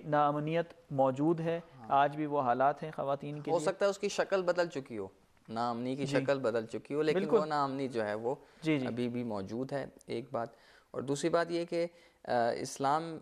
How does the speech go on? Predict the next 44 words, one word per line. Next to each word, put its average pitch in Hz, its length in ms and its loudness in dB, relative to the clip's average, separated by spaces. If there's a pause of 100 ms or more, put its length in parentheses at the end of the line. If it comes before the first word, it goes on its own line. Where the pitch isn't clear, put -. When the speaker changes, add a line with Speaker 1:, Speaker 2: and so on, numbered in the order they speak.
Speaker 2:
بھی 135 400 -4 (200)
اگر 117 280 0
ہم 117 200 -4
اس 113 140 -8
کا 107 160 -2
مطالعہ 110 380 -4
کریں 127 220 -2
تو 160 120 0
شاید 160 240 0
ہو 143 120 0
سکتا 160 300 -2
ہے 175 60 2
کہ 170 200 -4
ایک 156 300 -2
پہلو 156 260 2
یہ 147 200 2
بھی 151 160 0 (100)
ہو، 170 180 6 (1000)
اس - 60 -20
سے 113 180 -8
انکار 113 340 0
نہیں 139 180 -8
کرتے 101 360 -4 (380)
کہ، 104 260 -10 (160)
لیکن 127 260 -6
یہ 165 260 2 (720)
ت-، - 200 -16 (220)
تمام 135 400 2
پہلو 156 360 -2
اس 147 220 -6
میں 147 100 -4
یہ 143 160 -2
نہیں 139 220 -2
ہے۔ 87 100 -10
علتوں 113 420 -2
میں 117 160 -6
سے 107 140 -4
اگر 107 180 -2
دیکھا 101 320 -8
جائے 107 200 -6
تو 120 120 -8
یہ 113 120 -2
بڑی 117 360 2
علت 117 320 0